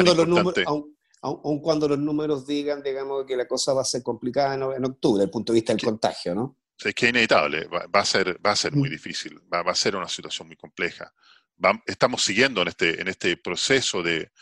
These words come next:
Speaker 2: de pasar distintas comunas, incluso a la etapa de preparación,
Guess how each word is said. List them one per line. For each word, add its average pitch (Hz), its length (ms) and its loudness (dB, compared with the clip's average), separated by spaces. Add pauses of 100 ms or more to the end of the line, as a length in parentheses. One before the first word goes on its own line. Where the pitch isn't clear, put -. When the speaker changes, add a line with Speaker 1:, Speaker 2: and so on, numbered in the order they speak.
(180)
Speaker 2:
de 101 120 -4
pasar 107 340 4
distintas 101 400 -8
comunas, 101 480 -4 (260)
incluso 139 440 2
a 95 80 6
la 95 80 6
etapa 117 260 4
de 92 80 4
preparación, 82 580 0